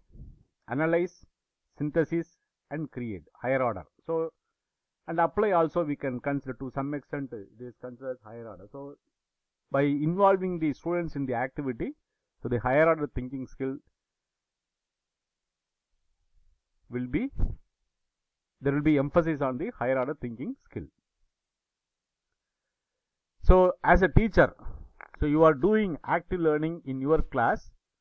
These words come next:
when you ask a question during your lecture session, pose a problem to the student, issue some other type of challenge other than the teaching, you are giving some other type of challenges to the student. Tell your student to work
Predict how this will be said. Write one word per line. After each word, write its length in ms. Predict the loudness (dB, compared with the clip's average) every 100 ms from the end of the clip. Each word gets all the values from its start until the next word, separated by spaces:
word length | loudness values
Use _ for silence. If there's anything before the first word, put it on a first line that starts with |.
| _ _
when 280 | -4 0 0
you 360 | 6 6 6 -2 _ _ _ _ _ _ _ -2
ask 320 | 6 6 8 4
a 80 |
question 500 | 6 4 8 6 4 -2
during 260 | 0 0 2
your 160 | 2
lecture 320 | 2 0 0
session, 380 | 2 2 2 0 -4 _ _ _ _ 4
pose 240 | 6 8
a 80 | 6
problem 500 | 4 8 8 8 2
to 100 | 2
the 100 | -2
student, 380 | 0 0 0 4 2 2 -6
issue 320 | -2 -2 0 2
some 320 | 4 2 -4 _
other 240 | -2 0 2
type 240 | 0 0
of 160 | 2 2 8
challenge 360 | 8 8 2 -2 0
other 140 | 0
than 260 | 4 2 2
the 280 | -2 -4 -6
teaching, 400 | -6 -4 -6 -6 -2
you 80 |
are 120 | 0 0
giving 380 | -4 -4 -4
some 300 | 0 -2 -2 -6
other 160 | -4 -2
type 240 | -2 -2
of 180 | -4 -2
challenges 320 | -2 -2 -6
to 120 | -6 -6
the 80 |
student. 340 | -4 -2 -2 -4 _ _ _ _ _ _ _ _ _
Tell 140 | 8 8
your 220 | 10 8
student 320 | 6 0 2
to 60 | 4
work 200 | 4